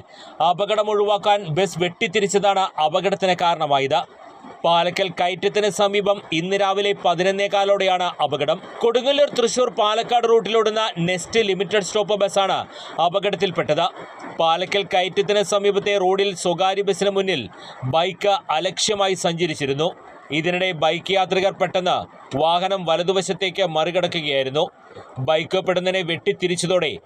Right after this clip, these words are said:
അപകടം ഒഴിവാക്കാൻ ഡ്രൈവർ ബസ് ഇടതുവശത്തേക്ക് തിരിച്ചുവിടാൻ വൈദ്യുതി പോസ്റ്റിൽ ഇടിക്കുകയായിരുന്നു. ഇടിയുടെ ആഘാതത്തിൽ വൈദ്യുതി പോസ്റ്റ് രണ്ടായി ഒടിഞ്ഞ്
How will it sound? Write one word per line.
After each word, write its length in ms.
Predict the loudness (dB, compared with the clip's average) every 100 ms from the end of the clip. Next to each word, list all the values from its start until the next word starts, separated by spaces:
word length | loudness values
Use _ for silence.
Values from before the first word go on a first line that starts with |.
| -20 -16 -2 0
അപകടം 360 | 2 0 0 0
ഒഴിവാക്കാൻ 460 | 0 0 0 0 0
ഡ്രൈവർ 360 | 0 2 2 -2 -2 _ -10 -2
ബസ് 220 | -2 0 -2
ഇടതുവശത്തേക്ക് 800 | 0 0 -2 -2 -2 -4 -2 -4 -2
തിരിച്ചുവിടാൻ 520 | -4 -2 0 0 -2 -6 _ -20 -6 0
വൈദ്യുതി 440 | 0 0 0 0 0
പോസ്റ്റിൽ 320 | 0 0 -2 -2 -6 -6
ഇടിക്കുകയായിരുന്നു. 720 | -4 -4 -2 -2 -2 -2 -2 -4 _ _ _ -6
ഇടിയുടെ 360 | -4 -2 0 0
ആഘാതത്തിൽ 440 | 0 0 0 -2 -6 -8 -18 -14 -6 0
വൈദ്യുതി 400 | 0 0 0 0
പോസ്റ്റ് 300 | -2 -2 0 0
രണ്ടായി 360 | -2 -2 -2 -2
ഒടിഞ്ഞ് 280 | -4 -4